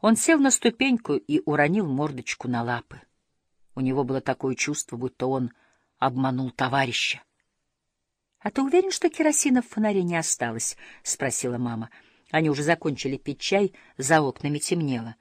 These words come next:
"Не осталось ни капельки", жалобно ответил Мумитроль. "Наверное, он течёт", сказал папа. "Видно, проржавел.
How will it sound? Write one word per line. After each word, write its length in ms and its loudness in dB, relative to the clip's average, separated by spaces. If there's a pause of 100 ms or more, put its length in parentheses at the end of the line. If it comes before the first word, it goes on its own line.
(440)
"Не 160 -4
осталось 480 4
ни 100 0
капельки", 680 0 (280)
жалобно 540 0
ответил 440 -6
Мумитроль. 580 -6 (760)
"Наверное, 460 8
он 80 6
течёт", 400 0
сказал 400 2
папа. 400 -4 (200)
"Видно, 460 2
проржавел. 680 4